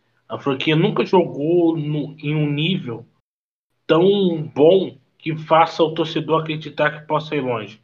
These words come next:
A equipe vinha numa crescente, mas esse amadurecimento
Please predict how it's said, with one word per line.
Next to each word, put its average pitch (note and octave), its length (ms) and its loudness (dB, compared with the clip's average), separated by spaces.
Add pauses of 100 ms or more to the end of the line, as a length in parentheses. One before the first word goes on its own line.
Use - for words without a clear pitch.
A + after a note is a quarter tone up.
(380)
A C3 120 -2
equipe F3 440 -6
vinha D#3+ 420 0
numa F#3 260 0
crescente, E3+ 680 -2
mas E3 320 0
esse F3+ 720 0
amadurecimento E3 920 0